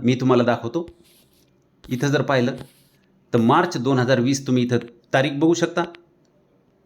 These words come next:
इथं मार्च दोन हजार वीस पी कुठं ट्रेड करत होता, तर हा जो median पी आहे त्या median पीच्या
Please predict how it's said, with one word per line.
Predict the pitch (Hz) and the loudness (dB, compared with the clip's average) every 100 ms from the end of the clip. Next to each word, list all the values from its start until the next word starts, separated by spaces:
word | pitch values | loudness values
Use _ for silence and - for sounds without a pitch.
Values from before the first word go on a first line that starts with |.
| - - - | -20 -10 -6
इथं | 123 | 0
मार्च | 131 139 120 | 2 0 -2
दोन | 123 143 | -2 0
हजार | 123 123 | 2 0
वीस | 135 139 - - _ _ _ | -2 -6 -10 -20 _ _ _
पी | 220 247 | 2 2
कुठं | 254 208 202 | 0 -2 -2
ट्रेड | 185 185 180 - | 0 2 0 2
करत | 160 131 | -2 -2
होता, | 127 170 170 - - | -2 -2 -4 -14 -4
तर | 147 | -2
हा | 156 | 0
जो | 151 160 | 4 6
median | 160 190 233 | 6 4 2
पी | - 214 190 | 0 0 0
आहे | 117 113 - _ _ 180 | 0 -6 -12 _ _ -2
त्या | 190 | 2
median | 175 180 196 185 | 4 4 2 -2
पीच्या | 185 214 | -4 -2